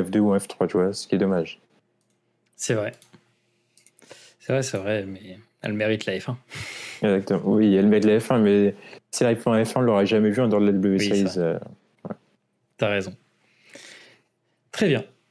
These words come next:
Speaker 2: Eh ben, du coup, euh, ça, ça sonne le, le glas pour, euh, pour cette première partie. Là, on va passer dans,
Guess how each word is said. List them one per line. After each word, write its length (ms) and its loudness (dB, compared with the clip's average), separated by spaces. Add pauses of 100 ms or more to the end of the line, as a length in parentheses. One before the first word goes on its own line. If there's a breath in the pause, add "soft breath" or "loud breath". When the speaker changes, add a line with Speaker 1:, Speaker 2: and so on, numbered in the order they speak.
(420)
Speaker 2:
Eh 40 -4
ben, 380 -6
du 120 -12
coup, 240 -4
euh, 260 -2 (760)
ça, 560 -6 (240)
ça 180 -10
sonne 360 -4
le, 120 -8
le 160 -8
glas 160 -2
pour, 320 -8
euh, 60 -14 (120)
pour 120 -10
cette 160 -12
première 340 -4
partie. 400 -8 (240)
Là, 100 -2
on 60 0
va 100 -2
passer 360 -4
dans, 440 -8